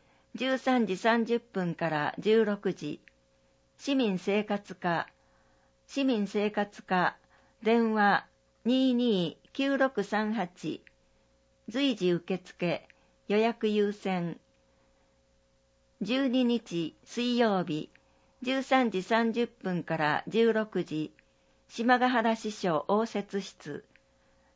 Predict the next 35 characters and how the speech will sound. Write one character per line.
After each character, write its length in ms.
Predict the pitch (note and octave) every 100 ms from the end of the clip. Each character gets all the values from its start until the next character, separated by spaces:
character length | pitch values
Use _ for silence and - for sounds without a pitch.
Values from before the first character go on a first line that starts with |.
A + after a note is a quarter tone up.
| -
島 280 | - A#3+
ヶ 100 | A#3+
原 280 | B3 A#3 A3+
支 140 | A3+ G#3
所 340 | - D#3 -
住 220 | E3 A3+ A#3+
民 300 | B3 A#3 A#3+
福 220 | G#3 G3+
祉 200 | - -
課。 300 | F#3 E3 - _ _ _ _ _ _ _
電 320 | G#3+ A3+ A3
話 320 | G#3 F#3 - - _ _ _
五 280 | - B3 B3+
九 480 | B3+ - A#3 E3+ - - _ -
二 320 | A#3+ B3 B3
一 240 | B3+ F#3
零 280 | F3 F#3+ F#3+ -
九。 380 | F#3 D3+ C#3 - _ _ _ _ _ _ _ _ _ _ _
二 180 | A3 A3
十 160 | A#3
日 360 | - A3+ A3 -
木 300 | G3+ G3+ B3
曜 280 | A#3+ G#3+ F#3
日、 280 | - D3 - _ _ _ _ _
十 200 | A#3 B3
三 300 | A#3+ B3+ A#3+
時 100 | F#3+
三 300 | F3 A3+ A#3
十 140 | A#3 A#3+
分 340 | - G3 E3+
か 140 | -
ら 260 | D#3 C#3+ -
十 260 | F3 A3+ A#3
六 320 | A3 G#3+ F#3+
時、 280 | E3 D#3 -